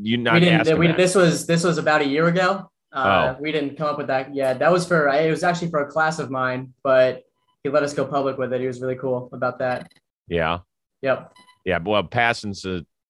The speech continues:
Speaker 1: Cleveland guy, so this is, this is what
Speaker 2: You're a
Speaker 1: we do.
Speaker 2: Cleveland guy.
Speaker 1: Yeah, you know, we're, we're just normal, down to earth. Although he's, he's much smaller than I am.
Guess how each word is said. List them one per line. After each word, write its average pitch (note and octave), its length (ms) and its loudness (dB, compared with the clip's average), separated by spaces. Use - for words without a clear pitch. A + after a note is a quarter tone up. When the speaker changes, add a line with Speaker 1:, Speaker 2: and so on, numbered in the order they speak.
Speaker 1:
Cleveland F#2+ 440 0
guy, A#1+ 360 -6
so F2 340 -2
this F#2 160 -6
is, F#2+ 180 -20
this G2+ 100 -8
is G2+ 60 -6
what G#2+ 100 0
Speaker 2:
You're - 80 2
a - 20 0
Speaker 1:
we G2 80 0
do. G#2 260 2
Speaker 2:
Cleveland B2 300 -8
guy. - 40 -20
Speaker 1:
Yeah, D#2 340 -2
you A2 100 -10
know, D2 180 -4
we're, E2+ 260 -4
we're A2+ 140 -8
just B2 220 -8
normal, G#2+ 560 2
down G#2 300 0
to G2+ 60 2
earth. F#2+ 240 2
Although G#2 160 0
he's, G#2+ 300 -2
he's F#2 240 -18
much E2 240 -6
smaller B1+ 380 -4
than A#1 140 -12
I A1+ 200 -12
am. - 180 -20